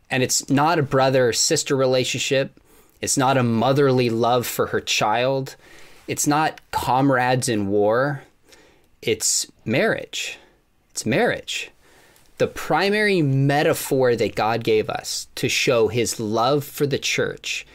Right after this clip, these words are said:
is marriage. The Bible begins with a marriage. It's all through the Old Testament. Unfaithfulness to God was compared to,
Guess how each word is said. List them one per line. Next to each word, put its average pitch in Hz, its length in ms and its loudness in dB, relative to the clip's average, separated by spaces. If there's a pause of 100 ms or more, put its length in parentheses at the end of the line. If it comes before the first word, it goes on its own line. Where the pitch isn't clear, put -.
(420)
is 131 160 -2
marriage. 160 440 0
The - 60 -6
Bible 131 260 2
begins 123 400 2
with 160 80 2
a 156 40 2
marriage. 185 560 -2 (360)
It's - 80 -18 (100)
all 135 180 2
through 143 180 2
the 135 140 2
Old 135 200 2
Testament. 147 560 -2
Unfaithfulness 151 1160 0
to - 120 -4
God 123 420 0
was 117 220 0
compared 120 760 -2
to, 107 500 0